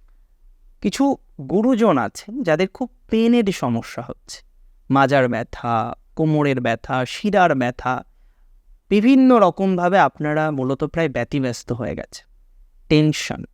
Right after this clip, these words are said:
ব্যথা, যন্ত্রণা, কষ্ট। আহ, well, আপনি যদি আমায় জিজ্ঞাসা করেন এই কষ্ট, এই যন্ত্রণা, এই সমস্যা, এগুলো আছে, সত্যিই আছে। তো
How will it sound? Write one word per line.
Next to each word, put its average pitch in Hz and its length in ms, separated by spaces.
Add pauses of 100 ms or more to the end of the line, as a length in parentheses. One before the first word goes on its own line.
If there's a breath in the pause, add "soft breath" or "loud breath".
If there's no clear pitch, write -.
(180)
ব্যথা, 127 480
যন্ত্রণা, 139 680
কষ্ট। - 460
আহ, - 2000
well, 254 140
আপনি 233 340
যদি 262 140
আমায় 262 160
জিজ্ঞাসা 214 460
করেন 233 280
এই 202 200
কষ্ট, - 500
এই 175 360
যন্ত্রণা, 160 680
এই 156 120
সমস্যা, 139 760 (760)
এগুলো 262 200
আছে, - 320 (680)
সত্যিই 214 420
আছে। - 280
তো - 180